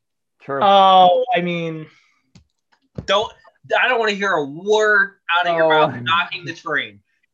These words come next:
Speaker 3: I'm a train man.
Speaker 2: I'm not gonna say anything bad about the trains. I'm not saying bad, any-, anything bad about the
Speaker 3: Now,
Speaker 2: train.
Speaker 3: now,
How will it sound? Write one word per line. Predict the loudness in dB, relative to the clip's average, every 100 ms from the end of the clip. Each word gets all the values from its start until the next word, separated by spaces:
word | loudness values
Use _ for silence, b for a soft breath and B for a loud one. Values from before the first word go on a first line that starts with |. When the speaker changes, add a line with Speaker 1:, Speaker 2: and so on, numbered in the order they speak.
| -4
Speaker 3:
I'm | -4 -4
a | -8
train | -10 -4 -2 -2 -6 -6
man. | -4 -2 -2 -4 -6 -14 _ _ _ -2
Speaker 2:
I'm | 0 2
not | 2 4
gonna | 4
say | 4 4 4 4
anything | 2 0
bad | 2 2 2
about | 2 0
the | -2
trains. | -4 -4 -4 -6 -6 -6
I'm | -6
not | -4 -6
saying | -6 -2
bad, | 0 0 -2
any-, | -6
anything | -6 -6 -6 -4
bad | -2
about | 0 0
the | 0
Speaker 3:
Now, | -2
Speaker 2:
train. | -2 0
Speaker 3:
now, | 0